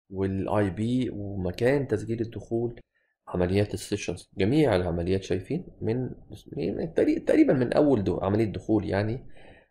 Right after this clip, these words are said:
آه، لا، لحد ما، آه، لاست سيشن مفتوحة دلوقتي. تمام. طيب حضرتك لو استشعرت أي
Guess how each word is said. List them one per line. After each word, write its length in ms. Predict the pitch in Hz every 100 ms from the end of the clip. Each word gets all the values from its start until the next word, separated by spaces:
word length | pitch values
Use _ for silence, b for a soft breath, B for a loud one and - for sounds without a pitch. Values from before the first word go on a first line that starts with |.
| B -
آه، 760 | 95 95 95 95 92 92 - - - _ _ _ _ -
لا، 200 | 95 85
لحد 460 | 85 - - 92 - - - _ _ _ _ _ _ _ _ _ _ _ _ _ _ _ _
ما، 360 | 85 90 85 -
آه، 240 | - 76
لاست 360 | - 87 87 -
سيشن 460 | - 80 - 85 80
مفتوحة 420 | - - 71 -
دلوقتي. 460 | - - - - -
تمام. 280 | 87 82 - _ _ _ _ _ b b b
طيب 140 | - 92
حضرتك 320 | 107 147 -
لو 80 | 147
استشعرت 760 | - 110 113 - 127 156 160
أي 360 | - 135 147